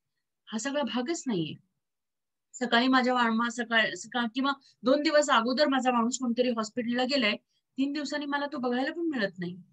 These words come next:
हा जो loss आहे किंवा हा जो impact आहे की मला माझा माणूस दिसणारच नाही परत, it's called incomplete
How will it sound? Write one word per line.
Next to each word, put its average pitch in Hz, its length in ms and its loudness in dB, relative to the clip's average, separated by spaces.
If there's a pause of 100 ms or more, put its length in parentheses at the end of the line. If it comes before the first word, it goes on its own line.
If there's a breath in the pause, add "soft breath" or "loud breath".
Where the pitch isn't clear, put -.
(760 loud breath)
हा 320 280 4
जो 392 200 2
loss 240 640 4
आहे 240 240 -2
किंवा 233 300 -6
हा - 400 -4
जो 339 140 -2
impact 254 520 0
आहे 294 80 -6
की 285 60 -6
मला 233 240 -2
माझा 262 300 -2
माणूस 254 420 -2
दिसणारच 214 600 -4
नाही 254 160 -4
परत, 202 240 0
it's - 480 -20
called 277 240 0
incomplete 320 540 0